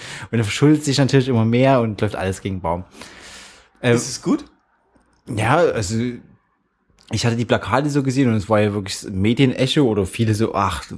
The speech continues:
Speaker 1: kann man ja nie gucken“ und so. Ich hatte mir, <laughs> glaub ich, letztes Jahr irgendwann, hatte ich mich mal durch die, äh, <laughs> Pastewka, also Pastewka, Pastewka, also wo er sich selber spielt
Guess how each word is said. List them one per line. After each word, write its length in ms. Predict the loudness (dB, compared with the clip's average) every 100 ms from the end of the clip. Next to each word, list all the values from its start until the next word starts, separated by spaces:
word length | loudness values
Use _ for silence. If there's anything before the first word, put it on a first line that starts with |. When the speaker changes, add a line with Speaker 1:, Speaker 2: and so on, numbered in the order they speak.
| -16 -16
Speaker 1:
kann 140 | -4
man 100 | -2
ja 60 | 0
nie 140 | -2
gucken“ 320 | -4 -6 -4 -2
und 60 |
so. 120 | -2 -4 -8 -16 -16 -18 -20 _ _ -20 -20 _
Ich 140 | -6 0
hatte 120 | 4
mir, 180 | 6 4 2
<laughs> 120 | -6
glaub 160 | -8 -4
ich, 80 | 0
letztes 380 | 0 -2 -8
Jahr 340 | -2 0 0 -2
irgendwann, 460 | -4 -2 -4 -8 _ _ -20 -20 _
hatte 160 | -2 -2
ich 120 | -4
mich 140 | 0
mal 100 | 0
durch 300 | 2 0 0
die, 320 | -4 0 2
äh, 160 | 4 2
<laughs> 960 | 0 -8 _ -16 -16 _ -8 -6 -8 -6
Pastewka, 920 | -2 -2 0 0 0 0 0 2 -2
also 240 | -4 -4 -4 -8 -16
Pastewka, 540 | -2 -2 0 -4 0 -2
Pastewka, 500 | 0 -2 -4 -2 -2
also 180 | 0 2
wo 60 |
er 180 | 2 2
sich 180 | 0 -4
selber 320 | 2 2 2 -2
spielt 520 | -4 -2 -2 -4